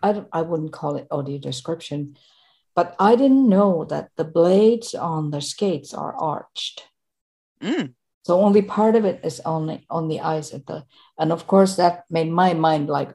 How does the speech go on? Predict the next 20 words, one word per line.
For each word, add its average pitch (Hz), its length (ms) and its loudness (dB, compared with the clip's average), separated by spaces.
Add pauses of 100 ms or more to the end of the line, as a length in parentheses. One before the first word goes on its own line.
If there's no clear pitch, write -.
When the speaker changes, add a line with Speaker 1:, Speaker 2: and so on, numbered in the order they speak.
(140)
Speaker 1:
whoa, 196 760 8 (180)
<laughs> - 200 -2
swing 233 340 4
on 202 200 6
the 180 100 2
ice. 175 260 -2 (180)
So, - 300 -2
yeah. 156 280 0 (840)
So, - 140 -2
um, 165 40 2
Speaker 2:
Wow. 165 420 0
Speaker 1:
wow, 226 320 -2
I 247 140 6
didn't 233 240 6
know 165 180 2
that. 143 260 0 (360)
But, 151 160 -6
and 160 260 -4
that's, 170 340 -8 (1120)
uh, 170 240 -8